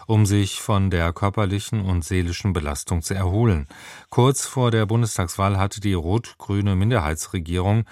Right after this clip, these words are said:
einem entsprechenden Entwurf der Union zugestimmt. Bei Fehlgeburten gab es bislang keinen Anspruch auf Mutterschutz.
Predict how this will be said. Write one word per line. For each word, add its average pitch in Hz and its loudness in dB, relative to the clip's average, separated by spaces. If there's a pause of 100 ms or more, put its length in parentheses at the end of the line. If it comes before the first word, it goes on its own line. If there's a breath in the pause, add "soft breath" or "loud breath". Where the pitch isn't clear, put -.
(320 loud breath)
einem 98 4
entsprechenden 101 0
Entwurf 98 -2
der 104 0
Union 113 4
zugestimmt. 76 -4 (320 loud breath)
Bei 85 2
Fehlgeburten 101 2
gab 90 0
es 101 -4
bislang 92 0
keinen 104 2
Anspruch 90 -2
auf 87 -4
Mutterschutz. 92 0